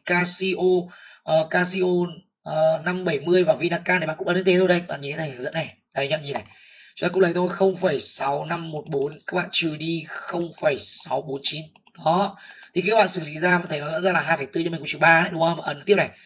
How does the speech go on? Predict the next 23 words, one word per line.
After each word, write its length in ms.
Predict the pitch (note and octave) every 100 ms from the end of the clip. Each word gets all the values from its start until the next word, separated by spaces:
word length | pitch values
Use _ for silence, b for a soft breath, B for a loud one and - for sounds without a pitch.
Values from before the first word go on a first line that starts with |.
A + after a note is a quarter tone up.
| b
Shift 540 | - G3+ A#3 - E3+
N 140 | D#3 C#3
G, 40 | C3+ A#2+ - _ _
ấn 120 | D#3+
hai 200 | E3+ F#3+
lần 160 | F#3 D#3+
liên 140 | D#3+
tục. 220 | D#3+ D3 _ _ - _ - _ -
Đó, 300 | C#3 D#3 E3+
đổi 160 | F3 C#3+
ra 80 | D#3
ngay 160 | D#3+
là 80 | D3+
không 260 | - F3+ D#3+
phẩy 140 | C#3
không 220 | - G#3
không 160 | F#3 D#3
hai 120 | C#3+
tư. 340 | - D3 B2+ _
Hiểu 120 | C3
vấn 80 | C#3
đề 120 | D3+
chưa? 220 | D3 D#3